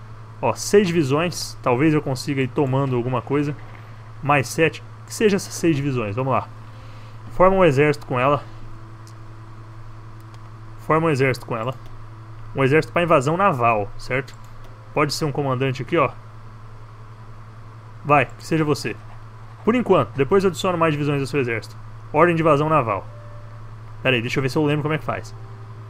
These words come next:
Clique com o botão direito nas províncias litorâneas pra invadir. A origem da invasão vai ser aqui.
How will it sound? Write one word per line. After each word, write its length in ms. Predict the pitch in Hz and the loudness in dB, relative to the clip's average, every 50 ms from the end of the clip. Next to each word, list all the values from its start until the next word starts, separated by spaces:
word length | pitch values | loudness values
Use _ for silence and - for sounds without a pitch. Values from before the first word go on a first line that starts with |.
| - - | -14 -8
Clique 220 | - 143 160 151 - | -4 -2 -2 0 0
com 80 | 165 | 0
o 20 | 156 | 0
botão 220 | 151 - 165 147 | 0 0 0 0
direito 220 | 135 135 151 143 | 0 0 0 0
nas 120 | 151 139 - | -2 -4 -4
províncias 480 | - 143 127 135 147 135 - 143 123 | -4 -2 -2 -2 -2 -2 -4 -4 -4
litorâneas 480 | 120 143 - - 143 127 135 151 151 - | -4 -4 -2 0 0 2 2 2 0 -2
pra 140 | - - 156 | -4 -4 -2
invadir. 500 | 143 139 131 123 117 120 151 160 139 107 - - - - - - - - - - - - - - - - - - - - - - - - - - - - - - - - - | 0 2 0 0 0 0 0 0 0 -2 -4 -10 -14 -14 -14 -14 -14 -14 -14 -14 -14 -14 -14 -14 -14 -14 -14 -14 -14 -14 -14 -14 -14 -14 -14 -14 -14 -14 -14 -14 -14 -12 -4
A 100 | - - | 0 4
origem 240 | 139 160 180 156 151 | 4 6 6 6 6
da 100 | 147 139 | 4 4
invasão 280 | 123 127 120 113 127 123 | 4 4 4 2 2 0
vai 80 | 117 | 0
ser 120 | 107 - 123 | 0 -2 -2
aqui. 300 | 110 - - 220 226 | -2 0 0 0 0